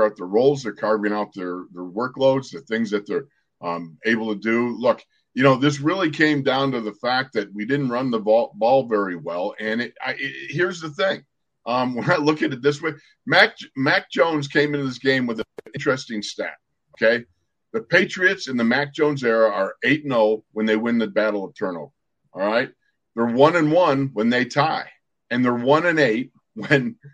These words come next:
they, they lose the battle of turnovers. Well, guess what? The battle of turnovers was two to one in favor of the Patriots. Mac Jones is now nine and oh in the battle of turnovers. As far as what's going on with the offense,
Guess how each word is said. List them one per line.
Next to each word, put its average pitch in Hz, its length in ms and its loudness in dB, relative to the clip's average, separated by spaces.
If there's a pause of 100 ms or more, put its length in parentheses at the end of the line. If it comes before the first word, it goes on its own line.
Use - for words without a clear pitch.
(180)
they, 127 240 2
they 131 220 2
lose 139 460 0
the 120 100 -10
battle 104 360 2
of 87 120 -10
turnovers. 85 480 -6 (340)
Well, 123 120 -6
guess 147 280 -2
what? 147 280 0 (320)
The 104 60 -6
battle 143 280 6
of 131 140 0
turnovers 139 400 0
was 101 220 -12
two 147 180 0
to 139 60 -2
one 131 240 -2
in 117 120 -8
favor 127 300 -4
of 113 80 -4
the 101 80 -8
Patriots. 117 480 -4 (260)
Mac 123 240 0
Jones 127 300 -2
is 110 120 -6
now 117 300 0
nine 135 380 0
and 104 120 -2
oh 85 280 -8 (260)
in 120 80 -2
the 123 80 2
battle 113 320 4
of 101 140 -4
turnovers. 104 580 -6 (260)
As 104 120 -10
far 135 180 6
as 131 140 2
what's 143 160 2
going 143 280 0
on 135 120 0
with 120 100 -6
the 123 140 2
offense, 131 440 -6